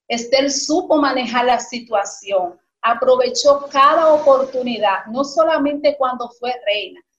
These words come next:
también durante el tiempo de su preparación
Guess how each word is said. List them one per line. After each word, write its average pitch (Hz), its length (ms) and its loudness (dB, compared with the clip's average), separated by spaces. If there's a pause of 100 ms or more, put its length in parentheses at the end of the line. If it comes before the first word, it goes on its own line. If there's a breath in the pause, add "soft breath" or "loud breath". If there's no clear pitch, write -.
(160)
también 247 460 -2
durante 254 520 0
el 247 240 -8
tiempo 302 480 0
de 262 140 4
su 330 380 -4
preparación 202 1000 0